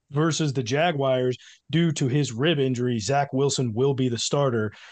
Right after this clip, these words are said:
As you know, in last week's Just the Tips, Sean had told you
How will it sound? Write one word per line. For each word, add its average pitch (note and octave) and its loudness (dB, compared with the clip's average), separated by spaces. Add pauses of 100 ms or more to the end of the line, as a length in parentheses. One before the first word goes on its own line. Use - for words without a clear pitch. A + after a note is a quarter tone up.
(160)
As D3 2
you D#3 2
know, C3 2 (200)
in D3 -2 (420)
last F#3 0
week's F3 2
Just F3 0
the D#3+ -4
Tips, E3+ 0 (240)
Sean E3+ 2
had D3+ -2
told D#3+ 0
you D#3+ 2